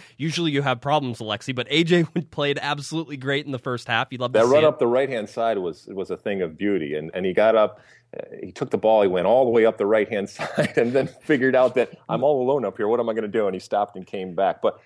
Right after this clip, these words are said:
Speaker 2: it was fun to see Lassiter out there and those types of, uh, younger
Speaker 1: Yep.
Speaker 2: players. So, uh, it, and it, it wasn't, it wasn't a blowout. And so the message in terms of the score line that went out after the game, that was, uh, that was good. Really, it was a fun, it was a fun game to watch.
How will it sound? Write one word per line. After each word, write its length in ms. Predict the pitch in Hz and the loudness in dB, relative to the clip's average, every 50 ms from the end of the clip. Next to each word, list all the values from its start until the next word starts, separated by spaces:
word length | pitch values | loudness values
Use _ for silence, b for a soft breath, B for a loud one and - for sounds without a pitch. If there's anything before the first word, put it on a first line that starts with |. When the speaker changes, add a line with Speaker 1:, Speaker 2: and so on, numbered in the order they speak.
| b - | b 0
Speaker 2:
it 40 | |
was 120 | 381 156 - | 0 0 2
fun 160 | - 151 135 | 0 0 0
to 60 | 123 | 0
see 300 | - - 139 131 113 107 90 | -2 -2 -4 -4 -4 -4 -2
Lassiter 500 | 98 101 110 123 147 - - 185 190 180 | 0 0 2 2 2 0 -2 -4 -2 2
out 240 | 170 175 165 160 - | 2 2 2 0 -2
there 320 | 165 170 180 180 185 180 | -2 -2 0 0 0 0
and 120 | 139 117 117 | 0 0 -2
those 140 | 131 131 | -4 -4
types 300 | - - 156 151 - - | -2 -4 -4 -4 -4 -8
of, 220 | 147 139 120 120 131 | -10 -10 -6 -6 -4
uh, 80 | 127 | -4
younger 320 | 110 120 120 123 131 147 120 | -2 -2 -2 -2 -2 -2 -2
Speaker 1:
Yep. 120 | 127 151 | -4 -2
Speaker 2:
players. 400 | - - 147 156 160 165 165 156 | -2 -2 -2 -2 -2 -2 -4 -6
So, 360 | - - 131 120 110 104 B B B B B B - | -2 2 4 4 4 4 B B B B B B -4
uh, 220 | - - 67 - - - - | 0 2 2 2 0 -2 -6
it, 160 | - - - _ | -8 -10 -2 _
and 280 | 113 107 - 120 117 117 | 2 2 4 4 2 2
it, 80 | 107 73 | 2 2
it 100 | - 98 95 | 2 2 4
wasn't, 400 | 101 95 90 92 92 95 92 _ _ _ - | 4 2 2 -2 -6 -8 -10 _ _ _ -8
it 120 | 92 - | -6 -2
wasn't 280 | 92 92 85 87 90 101 | 0 0 0 0 0 0
a 40 | 113 | 0
blowout. 520 | 113 107 101 104 104 107 107 110 117 110 | 0 2 2 4 6 6 6 4 4 0
And 100 | 101 92 | -2 -10
so 160 | - - 98 | -8 -8 -8
the 100 | 90 92 | -6 -6
message 520 | 90 90 95 95 95 - - 101 90 - 95 | -4 -4 -4 -4 -4 -4 -6 -8 -8 -8 -10
in 80 | 92 | -10
terms 260 | - - 104 98 - | -8 -6 -6 -6 -6
of 60 | 98 85 | -6 -6
the 80 | 85 | -6
score 340 | - - - - 110 110 110 | -8 -6 0 2 4 4 6
line 300 | 110 107 107 107 110 107 | 6 4 4 2 2 2
that 100 | 104 95 | 0 0
went 160 | 107 107 101 | 0 0 0
out 240 | 104 101 104 104 - | 0 0 0 0 0
after 260 | 107 107 104 - 117 | 0 0 0 -2 -4
the 100 | 107 113 | -6 -4
game, 240 | 104 120 131 139 110 | -4 -4 -4 -2 0
that 180 | 90 87 92 104 | 0 0 2 2
was, 260 | 107 107 101 - - | 2 0 0 0 0
uh, 260 | 110 110 107 104 - | 0 2 2 0 0
that 140 | - - - | 0 -2 -2
was 140 | 120 117 - | -4 -6 -6
good. 260 | - 147 147 - - - | -6 -6 -6 -4 0 2
Really, 200 | 147 151 143 131 | 4 4 4 2
it 140 | - - | 0 0
was 140 | 135 131 120 | 0 0 2
a 40 | 127 | 0
fun, 380 | - - 160 160 151 139 131 - | -2 0 0 0 0 0 -4 -6
it 60 | - | -4
was 120 | 131 131 | -4 -2
a 40 | 131 | 0
fun 180 | - 160 151 123 | 2 2 2 4
game 160 | 120 113 101 | 2 2 2
to 80 | 92 | 2
watch. 300 | 85 73 - - - - | 0 0 -2 -4 -8 -14